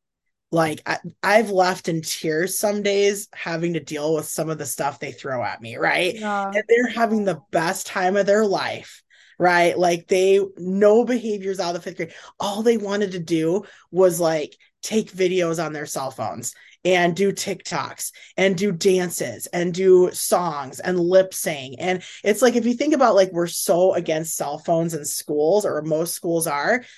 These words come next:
Speaker 1: most teachers are. I mean, most schools I've been to are anti, no cell phone campuses, right?
Speaker 2: Yeah.
Speaker 1: And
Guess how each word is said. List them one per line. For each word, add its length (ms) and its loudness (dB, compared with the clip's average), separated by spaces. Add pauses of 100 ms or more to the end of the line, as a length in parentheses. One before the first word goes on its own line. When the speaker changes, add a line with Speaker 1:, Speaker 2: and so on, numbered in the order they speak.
Speaker 1:
most 300 -2
teachers 400 -2
are. 120 4
I 60 2
mean, 140 0
most 240 2
schools 260 -4
I've 220 -4
been 160 -8
to 240 -2
are 240 -4
anti, 500 -4 (220)
no 160 4
cell 260 2
phone 240 -4
campuses, 720 -6
right? 220 -2
Speaker 2:
Yeah. 200 -4
Speaker 1:
And 120 -12